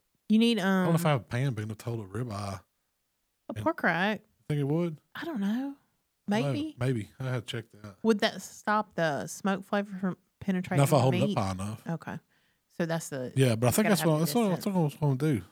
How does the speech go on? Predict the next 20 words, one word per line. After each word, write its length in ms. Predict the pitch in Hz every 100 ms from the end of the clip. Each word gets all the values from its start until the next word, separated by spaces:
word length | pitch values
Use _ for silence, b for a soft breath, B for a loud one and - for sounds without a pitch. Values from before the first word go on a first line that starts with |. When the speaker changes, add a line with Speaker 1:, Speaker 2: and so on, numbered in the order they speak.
| -
Speaker 2:
Serve 200 | - 147
the 140 | 139 127
au 40 |
jus 180 | 117 127
with 180 | 110 90
it. 100 | 92 - _ 214
Speaker 1:
Okay. 160 | 202
A 100 | 165 - _ _ _ _ _ _ -
Speaker 2:
And 40 | 120
Speaker 1:
smoked 220 | 117 131
Speaker 2:
then 100 | 127
Speaker 1:
au 60 | -
Speaker 2:
I 60 |
Speaker 1:
jus. 100 | 147 135
Speaker 2:
wa-, 140 | 139
I've 100 | 127
got 160 | 175 180
a 40 |
couple 480 | 151 170 170 156 120
of, 160 | 110